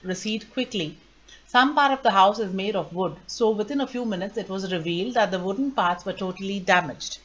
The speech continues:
The concrete part of the house was also flooded for up to fi-, two meters. It took a couple of years to rebuild.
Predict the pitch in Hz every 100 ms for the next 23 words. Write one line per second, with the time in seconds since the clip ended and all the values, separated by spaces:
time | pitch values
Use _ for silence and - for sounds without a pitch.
0 | _ - _ _ - - - - 226 233
1 | 240 233 262 302 302 247 240 240 214 202
2 | 190 214 208 202 185 220 285 277 - 170
3 | 208 - 202 175 - 202 202 202 - -
4 | 262 269 226 175 147 117 - - - _
5 | _ _ _ _ _ _ _ _ _ _
6 | _ _ _ _ - 240 302 311 269 262
7 | 254 277 254 214 208 226 - 214 180 190
8 | 170 127 127